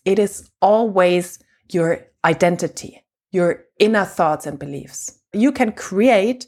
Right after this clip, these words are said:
and change any circumstances. And you created those circumstances in order to feel yourself,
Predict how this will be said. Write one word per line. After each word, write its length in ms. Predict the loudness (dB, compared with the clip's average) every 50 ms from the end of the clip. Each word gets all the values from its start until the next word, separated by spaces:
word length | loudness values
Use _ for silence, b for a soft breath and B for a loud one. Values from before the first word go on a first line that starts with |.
| _ _ -8
and 220 | -8 -8 -8 -8
change 500 | -6 -4 -2 -2 -2 -2 -2 -6 -8 -8 -8
any 200 | -8 -8 -8 -10
circumstances. 880 | -10 -10 -10 -10 -12 -14 -16 -16 -16 -16 -16 -16 -16 -16 -16 -18 -18 _ B B B B B B B B
And 220 | 2 4 4 4
you 160 | 4 4 2
created 640 | 0 -4 -8 -2 0 2 2 2 2 2 0 0 0 0
those 220 | -2 -2 -2 -2
circumstances 1000 | -2 -2 -2 -2 -6 -10 -10 -8 -8 -6 -6 -8 -10 -12 -12 -12 -14 -14 -18 -20 _ _ _ _ _ _ _ _ _ _ _ _ _ _ _ _
in 180 | 0 0 0 0 0 2
order 320 | 4 4 4 4 2 0
to 220 | -2 -4 -8 -8 -8
feel 560 | -10 -12 -20 -8 -2 2 2 4 4 4 2
yourself, 720 | 0 -4 -6 -8 -10 -14 -14 -16 -16 -18 -20 -20 _